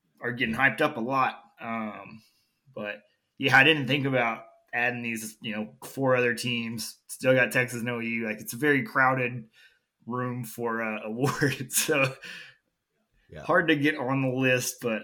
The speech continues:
Speaker 1: it looks like Kansas State has quite a bit. Texas has quite a bit on there as well. Kansas surprisingly has quite a few.
Speaker 2: Several, yeah.
Speaker 1: Like three offensive players and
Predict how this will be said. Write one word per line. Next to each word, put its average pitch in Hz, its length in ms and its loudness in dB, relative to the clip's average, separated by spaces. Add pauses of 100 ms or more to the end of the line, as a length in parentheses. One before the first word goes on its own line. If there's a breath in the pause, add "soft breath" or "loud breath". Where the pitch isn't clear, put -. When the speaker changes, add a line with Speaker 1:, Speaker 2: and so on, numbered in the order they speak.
Speaker 1:
it 123 100 -4
looks 131 180 -4
like 117 160 0
Kansas 123 360 -4
State 117 340 -2
has 113 200 -2
quite 120 360 -4
a 113 40 -4
bit. 113 360 -4
Texas 113 360 -6
has 110 140 -6
quite 113 360 -4
a 107 40 -4
bit 107 380 -6 (120)
on 110 180 -10
there 107 180 -6
as 98 100 -12
well. 104 240 -8
Kansas 170 680 -2 (260)
surprisingly 117 720 -2
has 110 400 -4 (340)
quite 113 300 0
a 107 60 -6
few. 101 380 -8 (440)
Speaker 2:
Several, 71 500 -10
yeah. 73 340 -10
Speaker 1:
Like 107 180 -10
three 139 360 0
offensive 147 520 -2
players 170 460 -2
and 113 640 -2